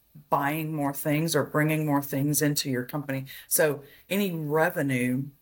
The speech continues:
um, or profit, so profit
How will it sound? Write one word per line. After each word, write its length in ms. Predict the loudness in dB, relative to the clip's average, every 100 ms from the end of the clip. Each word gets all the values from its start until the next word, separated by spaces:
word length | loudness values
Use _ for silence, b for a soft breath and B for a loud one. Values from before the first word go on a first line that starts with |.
| _ _ _ _ _ -20 -6 0
um, 240 | 2 2 0
or 100 | -2
profit, 760 | -4 -2 0 2 2 0 -4 -14 _ _ _ -2
so 540 | 4 4 4 2 -4 -12 -10
profit 640 | -2 0 0 0 -2